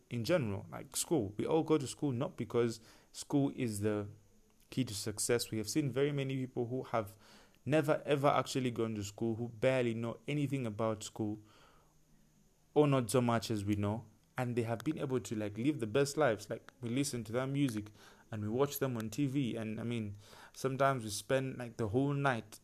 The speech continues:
you know, watching someone who has probably never, who barely knows as much as you do in your head, but because of a certain skill that they have, you know, they keep you awake all night.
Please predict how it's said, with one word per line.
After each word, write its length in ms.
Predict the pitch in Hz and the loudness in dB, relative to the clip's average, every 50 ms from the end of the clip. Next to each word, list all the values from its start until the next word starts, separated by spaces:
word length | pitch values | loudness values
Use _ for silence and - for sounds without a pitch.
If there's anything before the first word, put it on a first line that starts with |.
| - | -10
you 100 | - 123 | -6 -6
know, 120 | 120 117 107 | -4 -4 -2
watching 380 | 104 120 131 123 - - 110 | 0 -2 -2 -2 -2 -6 -6
someone 500 | 101 - - 131 127 117 107 107 107 107 104 | -6 -4 -4 -2 -2 -2 -4 -4 -4 -4 -4
who 140 | 127 127 | -6 -6
has 220 | - 127 113 101 101 | -4 -6 -6 -6 -8
probably 500 | 104 - - 127 123 120 113 110 107 104 | -8 -4 -2 0 0 0 0 0 -2 -2
never, 360 | 107 117 123 120 113 117 117 - - - - - - - _ - _ - | 0 0 0 2 0 0 -2 -4 -10 -20 -20 -20 -20 -20 _ -20 _ -8
who 280 | - - 180 170 143 135 - - - _ _ _ - | -4 -2 0 0 -2 -4 -6 -10 -20 _ _ _ -6
barely 420 | 147 139 156 175 175 165 151 135 | 2 8 10 10 10 10 8 6
knows 260 | 123 139 151 160 156 135 | 4 4 2 2 2 2
as 100 | 123 110 | 0 2
much 300 | 127 147 147 147 - 127 | 2 0 0 0 -2 -6
as 160 | 110 104 107 | -6 -6 -4
you 100 | 107 110 | -6 -4
do 420 | 107 120 160 165 151 143 151 160 185 - | -2 0 2 2 2 0 -2 -4 -8 -6
in 160 | 127 120 120 | -4 -4 -2
your 160 | 123 135 139 | 0 0 2
head, 340 | 131 151 143 123 120 120 - - - - - - - - - - - - - | 2 4 4 2 2 0 -10 -16 -20 -20 -20 -20 -20 -20 -20 -20 -16 -6 0
but 180 | 123 127 131 - | 2 2 2 0
because 300 | - - - 165 160 143 | -4 0 2 2 2 2
of 100 | 127 117 | 0 -2
a 40 | |
certain 500 | 113 - - 143 143 147 139 139 139 135 | 0 4 4 4 4 4 0 -2 -2 -4
skill 420 | - - - - - 170 160 156 143 | -4 -6 -6 -2 4 6 8 8 6
that 180 | 123 113 113 117 | 6 2 0 0
they 120 | 117 117 | 0 0
have, 320 | 110 104 143 135 131 123 117 117 127 | 0 0 2 0 2 0 -2 -8 -10
you 140 | - 139 123 | -6 -4 -4
know, 120 | 117 117 113 | -2 -4 -4
they 160 | 104 110 110 | -2 -4 -4
keep 340 | 107 - - 175 143 - - | -4 -2 -4 -4 -4 -4 -4
you 140 | 160 - - - - - | -4 -4 -6 -8 -4 -2
awake 300 | 123 123 143 143 143 - - - | 2 4 4 2 2 -2 -4 0
all 180 | - 170 180 180 | 2 2 4 4
night. 440 | 175 180 175 151 117 98 - - | 4 4 4 4 2 0 -4 -14